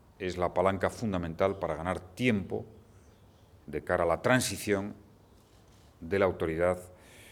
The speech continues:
de la seguridad a las autoridades afganas. Y, por tanto, siempre tendremos en cuenta las, eh, sugerencias, aunque en este momento, como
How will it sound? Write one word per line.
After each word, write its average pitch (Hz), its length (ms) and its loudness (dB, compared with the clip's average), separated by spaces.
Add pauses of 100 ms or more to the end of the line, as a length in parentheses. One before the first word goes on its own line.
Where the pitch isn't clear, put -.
(640)
de 95 140 2
la 98 100 6
seguridad 87 520 2 (100)
a 87 380 2 (420)
las 82 340 -2
autoridades 85 600 -2 (380)
afganas. 107 580 4 (520)
Y, - 60 -10
por - 160 -6
tanto, 104 480 -2 (140)
siempre 127 420 2
tendremos 92 400 -6
en 85 80 -8
cuenta 95 460 -4 (640)
las, 101 560 2
eh, 73 480 -6
sugerencias, 104 1040 0
aunque 82 240 -8
en 80 80 -6
este - 160 -10
momento, 87 500 -4 (380)
como 71 480 -10